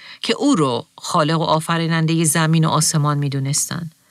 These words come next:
خدایی که بر همه چیز حاکمیت مطلق داره. ما دقیقاً نمی‌دونیم که ملکه سبا در اثر این مسافرت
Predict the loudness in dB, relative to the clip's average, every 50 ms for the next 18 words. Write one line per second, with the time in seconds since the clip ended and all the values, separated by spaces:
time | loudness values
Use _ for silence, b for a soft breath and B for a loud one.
0 | b b b b b b -4 -2 0 2 2 2 2 2 2 4 2 2 2 0
1 | -2 0 0 2 0 0 0 0 -2 -2 0 0 0 0 -2 -2 -2 -2 -4 -2
2 | -2 -2 0 0 0 0 -2 -2 -2 -2 -2 -4 -4 -6 -6 -6 -6 -8 -10 -12
3 | -12 -12 -12 -14 -16 _ _ _ _ _ _ B B B B B B B B B
4 | B B -2 0 2 4 4 4 4 2 0 0 0 0 0 0 0 0 0 0
5 | -2 -2 -2 0 0 0 0 0 -2 -2 -2 -2 0 0 0 2 0 0 2 2
6 | 2 2 2 2 2 2 2 0 0 -2 -2 -4 -2 -2 -2 0 0 0 0 -2
7 | -2 -4 -4 -4 -4 -4 -2 0 0 0 -2 -4 -8